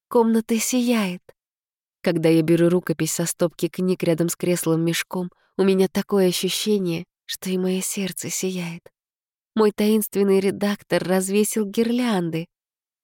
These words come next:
Для нас. Нас, то есть и для меня.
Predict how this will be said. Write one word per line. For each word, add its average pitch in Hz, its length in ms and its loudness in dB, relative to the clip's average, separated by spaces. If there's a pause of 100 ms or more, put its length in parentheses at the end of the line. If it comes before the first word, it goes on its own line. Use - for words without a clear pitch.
Для 180 280 0
нас. 202 580 -2 (460)
Нас, 233 760 2
то 202 140 4
есть 214 360 0 (140)
и 220 100 0
для 196 260 2
меня. 208 460 2